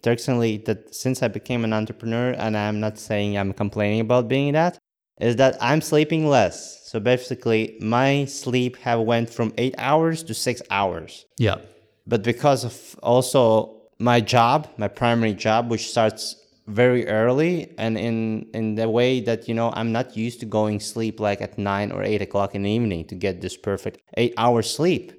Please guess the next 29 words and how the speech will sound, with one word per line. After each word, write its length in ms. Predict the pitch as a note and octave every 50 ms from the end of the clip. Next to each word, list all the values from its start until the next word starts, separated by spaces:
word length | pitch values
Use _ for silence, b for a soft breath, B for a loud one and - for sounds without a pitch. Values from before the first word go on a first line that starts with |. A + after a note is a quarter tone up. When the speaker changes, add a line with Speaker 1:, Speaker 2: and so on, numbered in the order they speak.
| _ _ _ _ _ _
Speaker 1:
Or 300 | - - B2 B2 A#2+ - - - - - _ _ _ _ _ _ _ -
is 180 | C#3+ C#3 A2+ - - - -
eight 180 | C#3+ F3 F#3+ - -
hours 800 | - C#3+ E3 F#3 F#3+ G3 G3 F#3+ F#3 F3+ E3 - - - - - - -
that 240 | C#3+ D3 C#3+ - -
every 240 | C#3 D#3+ D#3+ E3 D3
person 400 | D3+ - D#3 D#3 D3+ - D#3 D3
has 140 | C#3+ C#3
to 100 | - -
sleep, 340 | B2 - - E3 E3 D#3 - -
or 180 | A#2 A#2+ A#2 A2+
a 80 | A2+
person 480 | A2+ - - C#3 C#3+ C#3 - - C3 B2+ -
have, 260 | - B2 A#2+ A2+ - - - _ _
can 140 | - A#2+ A2+
sleep 400 | - - C3 C3+ C3+ A#2 - -
less 800 | - G#3+ - - F#3 G3 D#3+ - - - - - - - - - _ _ _ _ _
and 200 | - G#2 G#2 G#2
still 400 | - - - D3 C#3 B2+ A2+ G2 - - -
perform 560 | - G#2 G2 - - - G#2 G2 F2+ E2+ E2 E2+ - _ _ _
best? 460 | - G2+ F#2+ D#2+ - - - - _ _ - - - - - _ _ _ _ _ _ _ _ _ _ _ _ _
Speaker 2:
There 440 | G#3+ E3 D3+ D#3 B2 B2 C#3 C#3+ D3
is 160 | D3 C3+ C#3+
for 120 | - C3
sure 380 | A#2 - - D3 B2 G#2+ G2+ G2+
an 80 | G2 G2
amount 300 | G2+ G#2 G#2 G#2 G#2+ G#2+
of 100 | G2 -
sleep 500 | - - - A#2 G#2+ G#2+ - - -